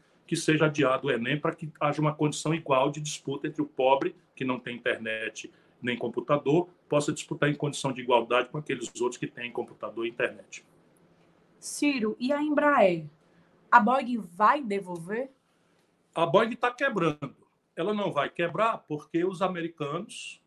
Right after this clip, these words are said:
Speaker 1: ao contrário dos brasileiros, do governo brasileiro, vão salvá-la com trilhões de dólares de dinheiro público. Já estão fazendo isso via compra governamental, via pretexto de defesa, et cetera, et cetera.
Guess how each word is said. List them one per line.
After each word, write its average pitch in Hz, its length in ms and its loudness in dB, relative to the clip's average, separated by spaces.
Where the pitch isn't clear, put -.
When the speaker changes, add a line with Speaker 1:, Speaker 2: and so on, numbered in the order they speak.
Speaker 1:
ao 135 120 -4
contrário 117 540 -4
dos 110 140 -8
brasileiros, 139 640 -2
do 117 100 -6
governo 107 320 -4
brasileiro, 139 560 2
vão 156 220 6
salvá-la 170 520 4
com 180 280 -6
trilhões 185 500 2
de 151 140 -6
dólares 139 400 2
de 156 140 -8
dinheiro 160 260 0
público. 143 380 -2
Já 156 220 8
estão 190 300 0
fazendo 170 500 -2
isso 165 240 -2
via 156 260 0
compra 160 340 -2
governamental, 170 920 0
via 139 180 -6
pretexto 127 500 -10
de 117 140 -18
defesa, 156 540 0
et 165 80 -2
cetera, 160 300 -2
et 175 60 -12
cetera. - 300 -4